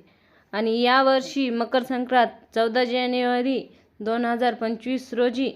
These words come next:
असणार आहे. मकर संक्रांतीचा सण एकूण तीन दिवस चालतो, भोगी, संक्रांत आणि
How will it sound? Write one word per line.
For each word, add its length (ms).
असणार 440
आहे. 340
मकर 300
संक्रांतीचा 760
सण 300
एकूण 320
तीन 240
दिवस 220
चालतो, 480
भोगी, 540
संक्रांत 580
आणि 260